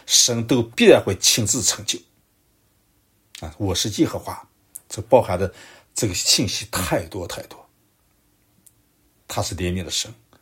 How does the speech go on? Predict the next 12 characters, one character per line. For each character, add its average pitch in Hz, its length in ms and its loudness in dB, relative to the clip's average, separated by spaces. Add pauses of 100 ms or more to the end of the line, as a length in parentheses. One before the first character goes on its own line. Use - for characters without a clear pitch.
(480)
他 - 140 -8
是 - 220 -6
信 - 260 -2
实 110 160 -10
的 95 60 -12
神， - 200 -6 (400)
他 - 140 -10
是 - 140 -8
公 120 200 -2
义 147 80 -4
的 104 120 -8
神， - 200 -2